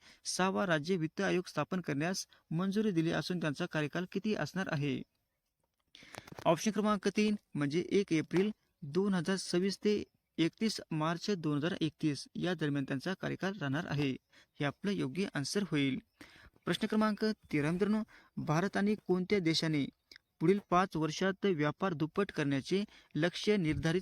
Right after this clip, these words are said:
केले आहे? भारत आणि कोणत्या देशाने पुढील पाच वर्षात व्यापार दुप्पट करण्याचे लक्ष्य निर्धारित केलेले आहे? ऑप्शन क्रमांक तीन म्हणजे कतार. हे आपलं योग्य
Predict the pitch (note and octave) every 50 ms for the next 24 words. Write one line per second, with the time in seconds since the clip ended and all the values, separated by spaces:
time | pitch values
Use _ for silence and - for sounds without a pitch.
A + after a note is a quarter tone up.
0 | - - D3+ C#3 D3+ G3+ - - C#3+ D3 C#3+ C3+ C3 - - _ - A#2+ F#3 C#3+
1 | D3+ E3+ - D#3+ D3 D3 E3+ E3+ - - D#3 D3+ C#3 F3+ E3+ D3+ C#3+ - D3 C#3
2 | D3+ F#3 G#3 - - - - _ _ _ - F3+ G#3 A3 G#3+ - F3+ F3+ F#3+ -
3 | - F3 F3+ F3+ - G3 G3 F#3+ - - G#3 G3+ F#3 E3+ D#3 D3+ - - - -
4 | D#3+ D#3 D#3 - - G3+ G3 - D#3+ D3 C#3+ C#3+ C3+ - - F3+ G3 G#3+ - _
5 | - - - - - D3+ E3+ F3+ - - - G#3+ G#3+ F3+ E3 E3 D#3 E3+ F#3+ G3
6 | G3+ - - D#3 C3+ C#3 E3 G3 A3+ - - - D3 D3 C#3 C3 C3 - - -
7 | - - _ _ _ _ - _ _ _ - - _ _ _ _ _ _ _ _
8 | _ _ _ - D3+ E3 - - A3 G3+ A3 G3+ G#3 G#3 G3 - F#3+ - G#3 G#3
9 | G#3 G#3+ - _ - D3+ C#3 C3+ C#3+ F#3 F#3+ - _ - D#3+ - - D3 C#3 C3+
10 | C#3 - - _ - D3+ D3+ D3+ C#3+ - _ F3+ G3 F#3+ D#3+ C#3+ C3 - - G3